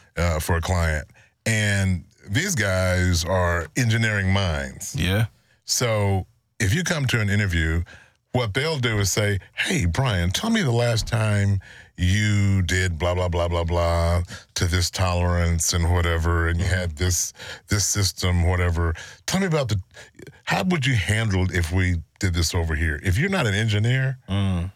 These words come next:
Speaker 1: that's the last question you have to worry about.
Speaker 2: Right.
Speaker 1: Because they're smart enough now to get through the technical part. The part you can't find out is, are they crazy?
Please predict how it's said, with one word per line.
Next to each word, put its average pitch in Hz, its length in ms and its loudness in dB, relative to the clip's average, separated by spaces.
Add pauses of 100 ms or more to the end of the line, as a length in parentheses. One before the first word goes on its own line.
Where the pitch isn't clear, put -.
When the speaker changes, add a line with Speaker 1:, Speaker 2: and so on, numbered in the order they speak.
(340)
Speaker 1:
that's 120 320 -2
the 104 60 0
last 95 280 0
question 92 360 -2
you 90 40 2
have 82 120 0
to 82 100 -6
worry 82 200 -4
about. 71 360 -10
Speaker 2:
Right. 80 240 -6 (640)
Speaker 1:
Because 90 640 0 (180)
they're 107 200 0
smart 127 380 0
enough 98 300 0
now 92 440 0 (340)
to 101 100 0
get 101 240 -2
through 104 120 0
the 87 120 0
technical 92 520 -4
part. - 400 -6 (480)
The 98 80 0
part 156 380 -2
you 127 160 0
can't 110 380 -4
find 95 400 0
out 143 240 -2
is, 92 360 0
are 95 140 0
they 85 160 -2
crazy? 95 580 -4